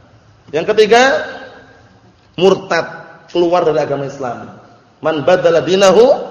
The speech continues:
faqtuluh. Barang siapa yang mengganti agamanya, maka bunuhlah dia.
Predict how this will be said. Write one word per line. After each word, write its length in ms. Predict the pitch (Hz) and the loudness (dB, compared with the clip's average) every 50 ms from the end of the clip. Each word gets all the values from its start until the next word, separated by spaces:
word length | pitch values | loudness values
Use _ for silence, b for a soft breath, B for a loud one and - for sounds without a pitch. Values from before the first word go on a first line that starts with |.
| - - - - | -16 -20 -6 -2
faqtuluh. 880 | - 180 175 175 - 175 175 190 220 233 226 196 151 - - - - - - | 0 0 0 0 -2 0 4 6 6 6 6 6 4 0 -6 -12 -14 -18 -6
Barang 260 | - 147 151 165 165 | -4 -2 -2 -2 -4
siapa 380 | 151 160 170 180 185 185 180 180 | -6 -4 -2 -2 -2 0 0 0
yang 240 | 180 185 175 170 170 | 2 2 0 0 -2
mengganti 400 | 165 165 156 160 180 196 175 185 | -4 0 0 0 0 2 0 0
agamanya, 560 | 170 165 156 160 160 165 170 165 170 165 160 | 0 0 2 2 0 0 0 -2 -2 -4 -4
maka 320 | 165 156 151 160 160 - - | -4 -4 -4 -4 -6 -6 -4
bunuhlah 380 | 131 156 156 151 151 151 143 - | -6 -8 -6 -6 -6 -6 -6 -6
dia. 380 | - 127 131 123 117 120 - | -8 -8 -8 -8 -8 -10 -14